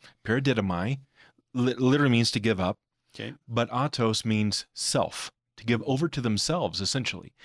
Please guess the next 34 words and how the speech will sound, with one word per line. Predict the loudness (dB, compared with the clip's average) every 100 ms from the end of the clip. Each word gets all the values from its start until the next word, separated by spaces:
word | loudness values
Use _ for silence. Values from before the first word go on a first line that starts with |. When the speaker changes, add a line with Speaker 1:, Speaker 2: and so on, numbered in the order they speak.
| -14
Speaker 2:
Hmm. | -14 -6
Speaker 1:
And | 0 2
what | 2
happens | 0 -2 -2 0
is | 0 0 -2
when | -2 0 2
God | 0 0 -2 -6 -12 -10 -2
gives | 0 2
someone | 0 0 2 2 0 -2
up | -4 -2
or | -6
give, | 0 -2 0
he | 0 0
gives | 0 0 2
Speaker 2:
To | 2
Speaker 1:
them |
Speaker 2:
their | 2
Speaker 1:
over | 2 2
Speaker 2:
own | 2 0 0 0
mindset, | 0 0 2 0 -2 -4 -4
Speaker 1:
to | 0
Speaker 2:
isn't | 2
Speaker 1:
their, | 2
Speaker 2:
it? | 0
Speaker 1:
to | 2
their | 4
own | 4 4
mindset. | 4 2 0 -2 -6 _ -16 -6 0
And | 2
so | 2 0
ultimately | 0 0 2 0 2 0
the | 0
person | -2 -4 -2 -2
responsible | -2 -2 -6 -6 -4 -6